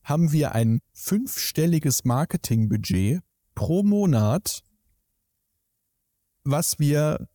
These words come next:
an Plattformen abgeben, das wir aber in unserer Tasche haben könnten, um Traffic zu generieren, um Buchungen und Gäste zu generieren, uns einen Kundenstamm aufzubauen.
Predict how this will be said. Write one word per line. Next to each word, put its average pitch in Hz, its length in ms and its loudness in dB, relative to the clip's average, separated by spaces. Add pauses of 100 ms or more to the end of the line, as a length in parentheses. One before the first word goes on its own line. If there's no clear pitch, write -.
(680)
an 131 180 0
Plattformen 202 680 -2
abgeben, 104 720 0 (240)
das 131 240 0
wir 151 160 -2
aber 139 220 -2
in 151 100 0
unserer 202 540 0
Tasche 156 440 -4
haben 104 320 2
könnten, 107 600 0 (800)
um 147 360 -8 (680)
Traffic - 580 -2
zu 131 140 0
generieren, 110 720 2
um 123 240 0
Buchungen 127 480 0
und 107 220 0
Gäste 156 340 -2
zu - 180 0
generieren, 110 580 2
uns 127 180 -2
einen 117 200 0
Kundenstamm 135 640 0
aufzubauen. 110 800 0